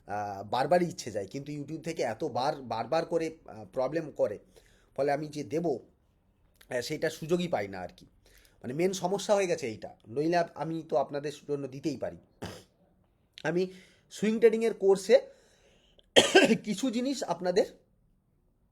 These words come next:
ওখানে দিয়ে দেব, যে কী কীভাবে দেখা যায়। আমি এটা নতুনভাবে,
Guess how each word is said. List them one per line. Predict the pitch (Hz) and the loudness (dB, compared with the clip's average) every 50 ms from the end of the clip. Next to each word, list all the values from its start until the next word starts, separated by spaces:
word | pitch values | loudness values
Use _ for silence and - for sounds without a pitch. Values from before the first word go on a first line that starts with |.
| _ _ _ _ _ _ _ _ _ _ _ _ _ _ _ | _ _ _ _ _ _ _ _ _ _ _ _ _ _ _
ওখানে | 170 170 196 202 190 | -2 0 0 0 0
দিয়ে | 147 147 165 160 123 | -2 -2 -2 -2 -2
দেব, | 110 95 - - _ _ _ _ _ _ _ _ _ _ _ _ _ _ _ - | -2 -6 -8 -14 _ _ _ _ _ _ _ _ _ _ _ _ _ _ _ -16
যে | 117 117 120 117 156 175 - - - - _ _ _ _ _ _ _ _ _ _ _ _ _ _ _ _ _ _ _ _ - _ _ _ | -14 -14 -10 -2 0 0 0 0 -2 -14 _ _ _ _ _ _ _ _ _ _ _ _ _ _ _ _ _ _ _ _ -20 _ _ _
কী | - 147 | -20 -20
কীভাবে | - - 180 185 143 131 131 143 147 | -14 -10 -10 -8 -4 -2 -2 -2 0
দেখা | - 113 104 - 127 | -2 -2 -2 -2 -2
যায়। | 120 160 180 | 0 2 0
আমি | 156 139 139 | 0 0 -6
এটা | - - | -6 -8
নতুনভাবে, | 127 120 113 110 135 131 127 127 123 175 | -8 -8 -6 -6 -8 -4 -2 -2 -2 -2